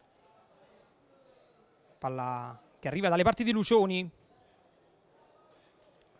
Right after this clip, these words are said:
Per vie centrali, in verticale, verso Di Molfetta, che scende quindi a prendere palla. E la smista per Cruciani. Ciciretti, Del Pinto, Lucioni.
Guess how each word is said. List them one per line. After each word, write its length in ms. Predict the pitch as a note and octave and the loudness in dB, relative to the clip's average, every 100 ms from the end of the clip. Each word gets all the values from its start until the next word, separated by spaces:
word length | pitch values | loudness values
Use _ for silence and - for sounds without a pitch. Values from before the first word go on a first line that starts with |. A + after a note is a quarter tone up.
| _ _ _ - - - _ - - _ _ _ _ _ | _ _ _ -20 -20 -20 _ -20 -20 _ _ _ _ _
Per 120 | D3+ | -4
vie 120 | G3 | -2
centrali, 560 | C4+ B3+ G3+ A3 D#3+ D#3+ | 0 0 2 2 2 -4
in 80 | E3+ | -2
verticale, 720 | G#3+ A3+ G#3+ A3+ A3+ F#3+ D#3+ - - - - | -4 -2 -4 -2 0 -2 -6 -20 -20 -20 -6
verso 260 | E3+ G3+ A3 | 0 0 0
Di 80 | G#3+ | 0
Molfetta, 640 | G#3 - E3+ - D#3 D#3 - _ _ _ _ _ | 0 0 -4 -2 -6 -6 -14 _ _ _ _ _
che 380 | - C#3 C3 B2 | -12 -10 -10 -8
scende 360 | A2+ B3+ A#3 F3 | -2 0 2 0
quindi 240 | F3+ D#3+ | -2 -4
a 40 | |
prendere 320 | D3+ F3 E3+ F#3+ | -4 -4 -4 -2
palla. 380 | D#3 B2+ B2+ - - - - - - - | -4 -6 -12 -16 -20 -20 -20 -20 -20 -2
E 60 | |
la 80 | F3 | 0
smista 340 | D#3 B3 - A#3 | 0 -2 0 2
per 320 | A3+ G#3+ G#3 | 4 4 2
Cruciani. 520 | A#3 G#3 G3+ D#3+ D3+ - _ _ _ _ _ - _ - | 0 0 0 -2 -8 -14 _ _ _ _ _ -20 _ -6
Ciciretti, 600 | A#3+ A3+ G#3 D#3+ - D3+ - _ _ _ _ | -2 2 2 0 -6 -10 -12 _ _ _ _
Del 220 | F3 G#3+ | -2 -2
Pinto, 420 | - G#3 E3+ D#3 - _ - - - - - - | 0 -4 -4 -6 -6 _ -20 -20 -20 -20 -20 -8
Lucioni. 500 | F#3+ A3+ A#3 G3 F3+ | -2 2 2 2 -4